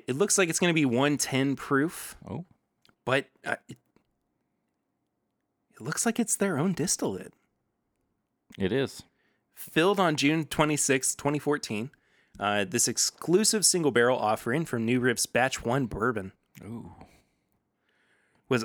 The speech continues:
Speaker 1: auctioned for Western Kentucky torna-, tornado relief, bottled at barrel proof,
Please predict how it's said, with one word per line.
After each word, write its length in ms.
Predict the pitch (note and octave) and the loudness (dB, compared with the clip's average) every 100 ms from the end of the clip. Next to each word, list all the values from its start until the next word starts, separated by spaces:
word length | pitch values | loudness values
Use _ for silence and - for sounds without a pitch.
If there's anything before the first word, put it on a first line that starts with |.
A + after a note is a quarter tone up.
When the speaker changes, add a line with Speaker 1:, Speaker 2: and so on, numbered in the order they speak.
| - | 0
Speaker 1:
auctioned 400 | A2+ B2+ - C3 | 2 2 2 2
for 160 | A#2+ G#2+ | 2 2
Western 300 | A2+ - B2+ | 2 2 0
Kentucky 320 | A2+ B2+ A2+ | 2 0 0
torna-, 380 | - A2 G#2+ G#2 - | -2 -2 -2 -6 -8
tornado 440 | - C3 B2+ C#3+ | -4 0 2 2
relief, 540 | A2 G2+ F#2+ G2 - - _ _ | 0 -2 -2 -6 -10 -20 _ _
bottled 280 | A2+ B2+ C3+ | 0 2 2
at 100 | A#2+ | 2
barrel 220 | A#2 A#2+ A#2 | 2 2 2
proof, 380 | B2 B2 A#2+ | 0 -2 -2